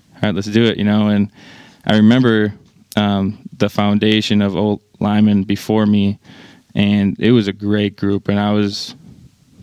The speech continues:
really blessed with the people that I had in front of me. And, you know, like, I think six of them are in the N F L right now, you know? So it was a, it was a very, it was a very good chance,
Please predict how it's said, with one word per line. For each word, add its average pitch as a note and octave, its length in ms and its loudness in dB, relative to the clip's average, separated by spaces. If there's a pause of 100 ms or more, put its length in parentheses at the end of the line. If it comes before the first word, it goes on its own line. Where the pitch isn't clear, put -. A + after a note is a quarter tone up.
(120)
really A2 380 0
blessed G#2 400 -2
with G2 120 -4
the - 40 -16
people G2+ 240 -2
that G2 140 -2
I G2 60 -6
had G2+ 220 -4
in F#2+ 60 -4
front G2+ 260 -4
of G2+ 60 0
me. G2+ 260 0 (580)
And, G2+ 440 -2 (140)
you G2+ 120 0
know, G2+ 320 -2 (360)
like, G#2 160 -8 (240)
I - 320 -10
think G2+ 180 -2
six - 340 -4
of G#2+ 60 0
them G#2 200 2
are G#2 60 0
in G2+ 80 0
the G#2 80 0
N G2+ 80 -2
F - 120 -8
L G2+ 140 -2
right F#2+ 180 -4
now, G2 240 -4 (300)
you G2+ 80 0
know? G2 180 -2
So G2 400 -6 (640)
it G2+ 80 0
was G#2 200 0
a, G#2 200 0
it G2+ 40 0
was G2+ 120 -2
a G#2 60 0
very, G#2+ 440 0
it - 640 -14
was G#2+ 120 -2
a G#2+ 40 0
very A2+ 280 2
good A2 320 -2
chance, A2+ 560 -2